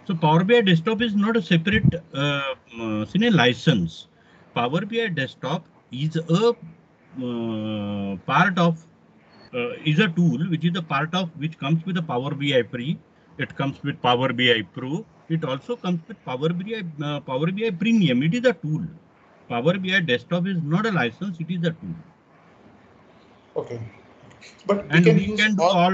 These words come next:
Speaker 1: the types of operations, cleansing
Speaker 2: Ah,
Speaker 1: operations.
Speaker 2: that is, that is my, uh, all cleansing
Speaker 1: Ah.
Speaker 2: type of operations and the, even the dashboard also, the way we want. At least the maximum features we can use from
Speaker 1: Uh-huh,
Speaker 2: the
Speaker 1: yes,
Speaker 2: dashboard.
Speaker 1: yes, yes.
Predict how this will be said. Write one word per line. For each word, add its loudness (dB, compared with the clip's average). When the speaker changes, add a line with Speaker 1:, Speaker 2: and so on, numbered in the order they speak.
Speaker 1:
the -2
types -4
of -2
operations, -6
cleansing -4
Speaker 2:
Ah, -4
Speaker 1:
operations. -10
Speaker 2:
that 0
is, -8
that -8
is -8
my, -8
uh, -8
all -2
cleansing -10
Speaker 1:
Ah. -4
Speaker 2:
type -2
of 0
operations -14
and -6
the, 2
even -6
the -6
dashboard -2
also, -12
the -8
way -4
we -16
want. -18
At -12
least -6
the 0
maximum -6
features -16
we -20
can -16
use -16
from -4
Speaker 1:
Uh-huh, 6
Speaker 2:
the 2
Speaker 1:
yes, 2
Speaker 2:
dashboard. -4
Speaker 1:
yes, -4
yes. -20